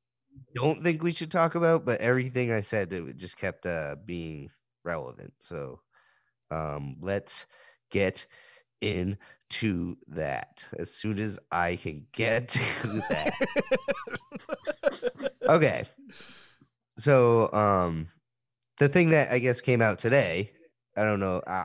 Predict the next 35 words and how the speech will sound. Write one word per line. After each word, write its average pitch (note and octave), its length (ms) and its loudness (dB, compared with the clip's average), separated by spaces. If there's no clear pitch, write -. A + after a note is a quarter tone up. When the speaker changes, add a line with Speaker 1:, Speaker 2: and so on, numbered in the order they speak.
Speaker 1:
I G#2+ 180 0
read F#2 200 -4
it - 120 -10
today D#2 340 -6
at C#2+ 140 -8
least, D#2 360 -10
is F#2+ 120 -8
that G2+ 180 0
Chris D#3+ 280 0
Evans A#2 560 4
is G2+ 280 -4
nearing B2+ 520 4
a B2 40 4
deal G2 380 0
to - 160 -8
reprise E2 520 0
his D#2+ 200 -10
role C#2 400 -8
as C#2+ 260 -14
Captain - 520 -18
America. C#2 320 -20
Speaker 2:
I E3+ 120 -4
did F#3 240 -2
see D#3+ 140 -4
that C#3 220 -8
today C3 240 -12
as A2+ 180 -10
well. B2+ 300 -18
Now, A3 340 -2
the F#3+ 100 -10
question B3 300 -6
I F#3+ 80 0
Speaker 1:
I G3 40 2
Speaker 2:
have F#3 120 0
is, D3 160 -4